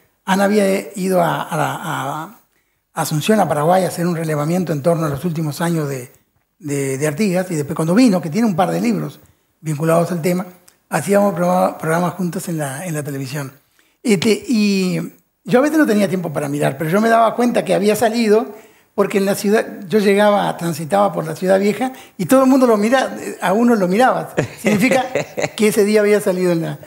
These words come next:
Speaker 1: en la televisión. Fue una
Speaker 2: Sí.
Speaker 1: experiencia realmente fantástica en otra de mis profesiones, que es la de periodismo.
Speaker 2: Claro,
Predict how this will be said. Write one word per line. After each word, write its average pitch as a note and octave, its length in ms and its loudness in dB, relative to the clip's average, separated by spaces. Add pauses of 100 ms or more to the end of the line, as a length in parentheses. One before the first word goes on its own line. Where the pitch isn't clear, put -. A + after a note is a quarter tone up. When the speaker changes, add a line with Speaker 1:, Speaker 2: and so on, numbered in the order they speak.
(320)
Speaker 1:
en F3 60 -4
la F3 100 -2
televisión. E3+ 380 0
Fue F3+ 140 4
una F3+ 80 6
Speaker 2:
Sí. F#3 80 2
Speaker 1:
experiencia A#3 400 2
realmente G#3+ 520 2 (240)
fantástica C4 800 0 (380)
en A#3+ 180 6
otra D4+ 240 2
de D4+ 80 4
mis A#3+ 140 2
profesiones, F#3+ 640 -2
que G3+ 140 2
es G#3 40 4
la A#3 100 4
de C4 100 2
periodismo. F#3+ 540 2
Speaker 2:
Claro, A#2+ 340 0